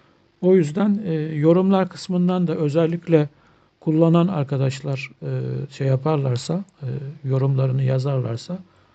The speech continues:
memnun olurum. İnşallah iki yüz on üç serisiyle ilgili başka videolarda, paketleriyle ilgili vesaire bunlara değindiğimiz videolarda gelecek. Lütfen kanalıma abone olmayı ve videolarımı paylaşıp beğenmeyi unutmayın arkadaşlar.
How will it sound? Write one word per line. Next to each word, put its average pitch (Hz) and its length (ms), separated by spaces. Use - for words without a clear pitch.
memnun 151 400
olurum. 147 440
İnşallah 160 480
iki 185 180
yüz 165 160
on 170 120
üç 143 140
serisiyle 131 540
ilgili 170 240
başka 160 380
videolarda, 131 600
paketleriyle 135 800
ilgili 123 320
vesaire 131 560
bunlara 143 400
değindiğimiz 143 560
videolarda 131 560
gelecek. 151 580
Lütfen 170 360
kanalıma 160 560
abone 151 300
olmayı 143 500
ve 151 160
videolarımı 139 560
paylaşıp 139 520
beğenmeyi 135 420
unutmayın 139 520
arkadaşlar. 120 720